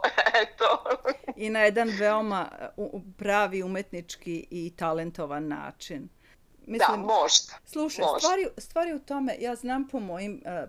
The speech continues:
Speaker 2: pesmama isto. E,
Speaker 1: Mhm.
Speaker 2: kada neko čita pesmu, ti vidiš razliku, da li taj neko shvata i razmišlja o svakoj reči koju izgovori,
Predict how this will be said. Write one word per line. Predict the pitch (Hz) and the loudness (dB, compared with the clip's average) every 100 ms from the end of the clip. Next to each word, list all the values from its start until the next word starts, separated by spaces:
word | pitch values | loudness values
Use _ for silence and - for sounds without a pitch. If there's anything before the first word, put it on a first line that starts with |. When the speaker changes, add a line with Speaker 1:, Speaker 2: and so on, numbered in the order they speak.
| - | -6
Speaker 2:
pesmama | 180 - 170 160 | -8 -6 -10 -8
isto. | 151 - - - - - - - - - | -10 -12 -14 -16 -16 -20 -20 -20 -20 -10
E, | 196 180 | -6 -6
Speaker 1:
Mhm. | - 165 | -2 0
Speaker 2:
kada | 208 196 190 - - | 2 2 -2 -4 -12
neko | 202 208 226 269 277 - 214 - - - _ _ | -8 -6 -4 -4 -6 -6 -6 -6 -14 -20 _ _
čita | - 196 170 - 196 | -10 -10 -8 -6 -8
pesmu, | - 147 - - - 208 311 - - _ - | -8 -10 -10 -12 -14 -8 -8 -8 -20 _ -16
ti | 208 | -10
vidiš | 180 175 175 | -8 -8 -10
razliku, | 165 151 156 170 175 165 | -6 -4 -4 -6 -12 -8
da | 165 | -4
li | 170 208 | -4 -4
taj | 226 202 | -6 -6
neko | 180 175 170 - 165 - - | -6 -8 -10 -10 -12 -12 -18
shvata | - - - 175 160 - 233 | -20 -18 -6 -4 -4 -6 -4
i | 202 | -4
razmišlja | 160 151 - 185 190 - 165 | -2 -4 -6 -10 -10 -10 -10
o | 160 | -10
svakoj | - 156 - 160 | -8 -10 -8 -8
reči | 151 151 - 196 | -8 -10 -12 -14
koju | - 175 | -10 -10
izgovori, | 175 185 180 190 262 349 | -10 -8 -6 -6 -8 -8